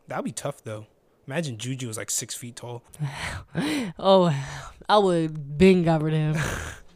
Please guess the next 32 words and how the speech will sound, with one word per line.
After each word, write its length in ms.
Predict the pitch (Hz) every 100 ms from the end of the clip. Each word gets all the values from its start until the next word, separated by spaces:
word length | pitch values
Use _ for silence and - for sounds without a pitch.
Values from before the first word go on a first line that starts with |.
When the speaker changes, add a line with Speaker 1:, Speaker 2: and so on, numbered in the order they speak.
| - 190 226 190
Speaker 1:
If 80 | 160
y'all 140 | 170
don't 80 | 170
know, 120 | 156
Juju's, 340 | 151 147 147 139
like, 140 | 131
a 60 | 127
little 200 | 131 127
dog, 240 | 120 120
a 40 | 120
little, 380 | 120 120 113
don't 200 | 113 127
know 80 | 123
what 100 | 117
the 60 | 110
hell 140 | 117
he 120 | 113
is, 140 | 113 113
but 220 | 113 110 _ _ - - _
he's 140 | 139
a 40 | 135
little 140 | 113
nut. 240 | 113 107 - -
Speaker 2:
He's 160 | 185 165
a 80 | 151
German 880 | 147 151 175 175 170 170 160 156 151 - -
Speaker 1:
Spitz. 540 | - - 147 175 139
Speaker 2:
Spitz. 280 | - - 131
Speaker 1:
Yeah. 280 | 113 110 110 - _ _ _ _ _ _ _ _ - -
But, 220 | 147 143
like, 300 | 147 135 - _ - - - _
um, 420 | 151 147 143 135